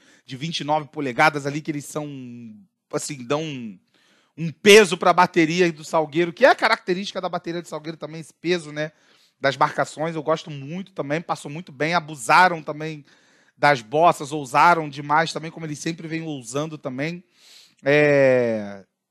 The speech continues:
bateria passou maravilhosamente bem também. É, eu, eu percebi que, no,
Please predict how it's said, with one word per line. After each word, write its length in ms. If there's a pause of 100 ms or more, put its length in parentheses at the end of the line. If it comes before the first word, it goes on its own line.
bateria 520
passou 400 (160)
maravilhosamente 920
bem 240
também. 420 (360)
É, 240
eu, 180
eu 100
percebi 580
que, 120
no, 400